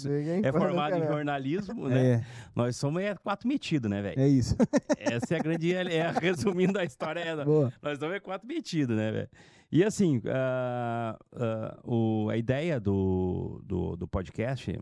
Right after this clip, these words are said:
Speaker 2: ah, enfim, do, do estúdio, tá? Vamos, vamos começar com a história
Speaker 3: Aham.
Speaker 2: do estúdio. Ah, começou já na Fenatran de dois mil e vinte e dois, ah,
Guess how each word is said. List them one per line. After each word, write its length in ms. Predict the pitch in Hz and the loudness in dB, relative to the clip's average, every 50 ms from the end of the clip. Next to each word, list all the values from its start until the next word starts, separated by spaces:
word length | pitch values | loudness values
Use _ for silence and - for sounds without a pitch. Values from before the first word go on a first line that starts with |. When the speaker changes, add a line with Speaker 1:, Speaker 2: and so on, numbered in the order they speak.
| - - | -10 -8
Speaker 2:
ah, 300 | - 98 92 90 - - | -4 -4 -2 -2 -2 -2
enfim, 400 | 90 87 87 82 - - 107 98 | 0 0 0 0 2 4 4 4
do, 200 | 87 90 117 127 - | 6 6 4 4 4
do 100 | 120 123 | 6 4
estúdio, 420 | 147 143 - - 147 131 107 87 85 | 4 4 2 -2 -2 -2 -2 -2 -6
tá? 160 | - 110 117 | -8 -8 -8
Vamos, 260 | 123 107 107 110 113 104 | -8 -8 -6 -6 -6 -4
vamos 160 | 110 113 104 | -6 -6 -6
começar 320 | 120 110 104 - - 113 | -6 -6 -6 -6 -8 -10
com 80 | 104 110 | -10 -8
a 40 | 95 | -6
história 200 | - 107 113 113 | -2 0 2 2
Speaker 3:
Aham. 120 | 107 110 | 4 2
Speaker 2:
do 40 | 117 | 2
estúdio. 200 | 127 127 120 - _ _ _ _ _ _ _ _ _ _ _ - | 2 0 -2 -6 _ _ _ _ _ _ _ _ _ _ _ -8
Ah, 260 | 95 92 92 92 95 | -6 -4 -4 -6 -6
começou 300 | - 113 117 113 - 143 | -6 -4 -4 -4 -2 -2
já 120 | 135 135 139 | -2 -2 -2
na 80 | 135 | -2
Fenatran 380 | 127 - 123 110 104 - 120 127 | -2 -2 -4 -4 -2 -4 -4 -4
de 60 | 123 | -2
dois 220 | 107 113 110 95 90 | -2 -2 -2 0 0
mil 120 | 107 117 | 0 0
e 20 | |
vinte 160 | 120 123 123 - | 0 -2 -6 -8
e 60 | - - | -10 -8
dois, 680 | 98 98 101 92 85 - - - - - - - _ _ _ _ _ _ _ _ _ _ _ _ _ _ _ _ _ _ - | -6 -4 -4 -4 -6 -8 -14 -20 -20 -20 -20 -20 _ _ _ _ _ _ _ _ _ _ _ _ _ _ _ _ _ _ -8
ah, 840 | 95 90 90 90 90 90 90 90 87 87 87 87 90 90 90 87 85 | -6 -4 -4 -2 -2 -4 -4 -4 -4 -6 -6 -6 -8 -8 -8 -10 -12